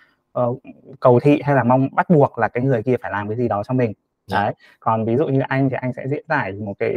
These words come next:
Speaker 1: từ cái ngôn ngữ mà nó có thể là hơi business hơn. Thì
Speaker 2: Dạ.
Speaker 1: đó là cái tư duy gọi là, tư duy gọi là win-win.
Speaker 2: Ừ.
Speaker 1: Win-win, tức là mình, ờ, hai bên cùng giúp nhau, cùng hỗ trợ nhau để mà cùng nhau đạt được mục đích.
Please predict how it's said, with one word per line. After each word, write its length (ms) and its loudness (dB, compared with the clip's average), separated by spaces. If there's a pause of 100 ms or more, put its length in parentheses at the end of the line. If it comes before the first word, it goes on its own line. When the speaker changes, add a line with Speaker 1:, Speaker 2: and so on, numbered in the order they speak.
(160)
Speaker 1:
từ 140 0
cái 140 -2
ngôn 200 4
ngữ 260 2
mà 100 -4
nó 140 -6
có 100 -6
thể 160 -4
là 160 -4
hơi 180 2
business 460 2
hơn. 220 4 (280)
Thì 80 2
Speaker 2:
Dạ. 80 6
Speaker 1:
đó 140 0
là 100 -4
cái 140 -4
tư 160 0
duy 360 -2
gọi 220 -4
là, 340 -6
tư 100 -2
duy 300 -2
gọi 160 -8
là 340 -6
win-win. 640 -2 (380)
Speaker 2:
Ừ. 120 -12
Speaker 1:
Win-win, 500 -2 (320)
tức 80 -6
là 160 -4
mình, 360 -4
ờ, 420 -4 (120)
hai 160 0
bên 240 0
cùng 220 2
giúp 180 -2
nhau, 380 -4
cùng 200 -2
hỗ 120 -2
trợ 180 -6
nhau 320 0
để 140 -4
mà 180 -10
cùng 200 -6
nhau 160 -2
đạt 200 -2
được 140 -6
mục 140 -8
đích. 220 2